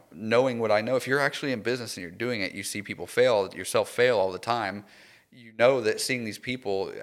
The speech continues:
after a while, you know, you start to see, you know, behind the curtain, and it's that, again, you know, like the Steve Jobs thing, these people are no different than you. Like, they just,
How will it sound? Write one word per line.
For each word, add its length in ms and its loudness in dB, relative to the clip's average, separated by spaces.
after 220 0
a 40 2
while, 300 4
you 140 -6
know, 100 -4
you 140 -6
start 240 -2
to 80 -14
see, 240 -8
you 160 -6
know, 120 -8
behind 260 0
the 60 -4
curtain, 480 -4
and 120 -12
it's 140 -18
that, 320 2
again, 300 -2
you 60 -6
know, 100 0
like 140 2
the 40 -6
Steve 220 -4
Jobs 300 2
thing, 100 -4
these 120 -6
people 200 -6
are 80 -2
no 240 -2
different 300 -6
than 120 -8
you. 260 -6
Like, 200 -8
they 80 0
just, 200 -8